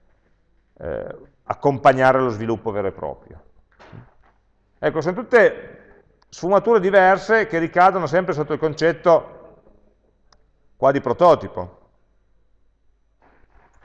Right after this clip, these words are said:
E nella pratica poi stiamo parlando anche di strumenti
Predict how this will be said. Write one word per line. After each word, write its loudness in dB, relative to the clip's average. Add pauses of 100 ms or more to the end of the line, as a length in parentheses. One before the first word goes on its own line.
(1400)
E 2 (2250)
nella 0
pratica 2
poi 0
stiamo 2
parlando 4
anche 2
di -4
strumenti -4